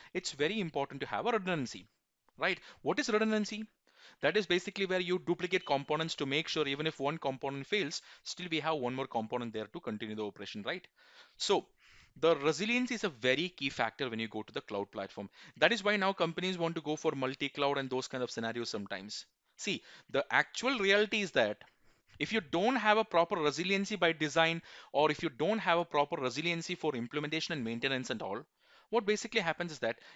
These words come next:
it can cause a lot of downtime, it can cause a lot of challenges for the business. Now, the first point which we have to keep in mind is that, so, uh, do we have to really have the same level of resiliency for all the businesses? Like, for example,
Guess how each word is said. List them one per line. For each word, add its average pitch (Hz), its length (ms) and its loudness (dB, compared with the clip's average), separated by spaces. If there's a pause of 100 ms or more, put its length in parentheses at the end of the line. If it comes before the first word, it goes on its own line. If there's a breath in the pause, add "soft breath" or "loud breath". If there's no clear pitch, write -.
it - 120 -12
can 196 140 -2
cause 151 240 4
a 160 60 -2
lot 135 160 0
of 123 160 -10
downtime, 127 440 0
it 123 120 -8
can 120 120 -4 (140)
cause 120 160 -2
a 117 60 -6
lot 110 180 -4
of 107 80 -14
challenges 113 420 -6
for 90 200 -8
the 131 120 -4 (380)
business. 95 440 -8 (440 loud breath)
Now, 214 220 6
the 254 100 2
first 233 420 2
point 196 300 0
which 180 160 -4
we 175 80 -4
have 175 220 0
to 190 80 -6
keep - 180 -6
in 165 100 -4
mind 143 220 -2
is 131 100 -4
that, 107 200 -4 (420 loud breath)
so, 214 460 0
uh, 120 320 2 (100)
do 156 80 -2
we 233 160 2
have 226 240 6
to 220 100 4
really 165 480 -2
have 180 300 4
the 190 160 2
same 170 380 0
level 170 240 2
of 170 120 0
resiliency 170 500 -2
for 160 120 2
all 139 180 2
the 165 120 -2
businesses? 135 580 -4 (220)
Like, 151 180 2
for 156 100 2
example, 147 460 2